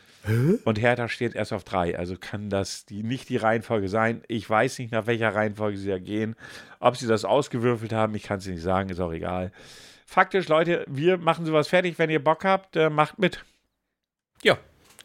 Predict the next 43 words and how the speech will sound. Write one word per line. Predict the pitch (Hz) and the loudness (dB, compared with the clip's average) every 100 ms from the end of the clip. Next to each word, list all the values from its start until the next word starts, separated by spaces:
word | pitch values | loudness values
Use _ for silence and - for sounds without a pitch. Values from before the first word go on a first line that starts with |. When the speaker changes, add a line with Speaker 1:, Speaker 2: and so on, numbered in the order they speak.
| _ | _
Speaker 1:
kostet | - 160 180 | 2 4 2
nichts, | 156 156 - - | 2 2 0 2
nur | 151 | 6
Speaker 2:
Ja. | 139 | 6
Speaker 1:
eine | |
Anmeldung. | 120 101 95 90 - | 4 2 2 0 0
Und | 127 | 2
Speaker 2:
Ganz | 123 | 4
Speaker 1:
die | |
ist | 131 | 4
Speaker 2:
genau. | - | 4
Speaker 1:
auch | 92 | 2
kostenlos. | 95 - 87 82 - _ - | 0 0 0 0 -6 _ -4
Speaker 2:
Ganz | 127 113 | -4 -2
genau. | - 113 82 - _ _ _ _ _ _ _ _ _ _ _ _ _ _ _ | -4 -6 -8 -10 _ _ _ _ _ _ _ _ _ _ _ _ _ _ _
So | - 139 | -2 0
sieht | 131 135 | 2 2
das | 131 | 2
aus. | 104 92 | 0 0
Ich | 107 120 | -2 0
glaub, | 160 170 | 0 0
wir | 165 156 | -4 -4
können | - 180 | -6 -8
jetzt | 190 175 - | -6 -6 -2
eigentlich | 147 180 160 | 0 0 -2
auch | 131 | -4
zum | 147 | -6
Test | 139 185 190 - | -4 -4 -4 -6
kommen, | 120 | -4
weil | 120 123 | -4 -6
ich | - | -12
hab | 170 | -16
nämlich | 156 147 135 | -16 -16 -10
auch | 143 175 | -8 -8
nichts | 147 - | -10 -16
mehr | 123 | -16
Großes | 95 107 113 117 | -14 -14 -16 -14
zu | - | -10
erzählen, | 113 - 120 98 | -10 -8 -8 -2
außer | 120 135 | -2 -2
dass | 131 - | -6 -6
Finn | 131 120 | -10 -12
Kliman | - 143 165 139 113 | -14 -16 -14 -12 -12